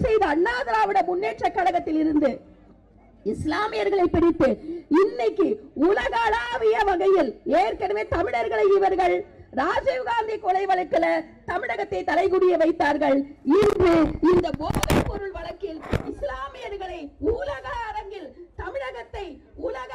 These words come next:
அரங்கில் தலைகுனிய வைத்த பெருமையும் தான் இவங்களுடைய திராவிடியன் சாக்கா நம்ம பார்க்க முடியுமே தவிர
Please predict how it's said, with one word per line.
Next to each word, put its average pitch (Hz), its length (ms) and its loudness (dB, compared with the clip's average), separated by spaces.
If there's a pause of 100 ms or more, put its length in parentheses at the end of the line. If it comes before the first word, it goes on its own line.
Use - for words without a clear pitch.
(100)
அரங்கில் 403 400 -12
தலைகுனிய 440 560 -10
வைத்த 370 340 -12
பெருமையும் 508 600 -8
தான் 508 200 -6
இவங்களுடைய 403 380 -8
திராவிடியன் 403 500 -12
சாக்கா 427 300 -10
நம்ம 349 200 -12
பார்க்க - 300 -10
முடியுமே 349 380 -14
தவிர 311 280 -14